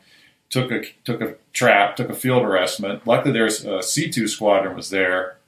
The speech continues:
on deck, and they had some L S Os who were getting <laughs> ready to head out onto town.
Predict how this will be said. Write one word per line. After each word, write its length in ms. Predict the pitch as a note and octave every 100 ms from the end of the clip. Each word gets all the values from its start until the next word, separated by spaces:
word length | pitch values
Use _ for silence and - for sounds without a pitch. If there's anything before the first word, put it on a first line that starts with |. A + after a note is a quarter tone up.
| -
on 280 | G2+ F#2+
deck, 440 | E2 A2+ A2 G#2+ -
and 100 | F#2+
they 100 | G#2
had 120 | G#2+
some 180 | G2+ G2+
L 160 | G2+ G2+
S 140 | -
Os 220 | A2 A2+ G#2
who 60 |
were 80 | F#2
getting 200 | - B2
<laughs> 20 |
ready 180 | A#2+ C#3+
to 140 | A2 -
head 180 | - C3
out 160 | A2 A2
onto 240 | A2+ F#2+
town. 480 | F#2+ A2 A#2 G#2 -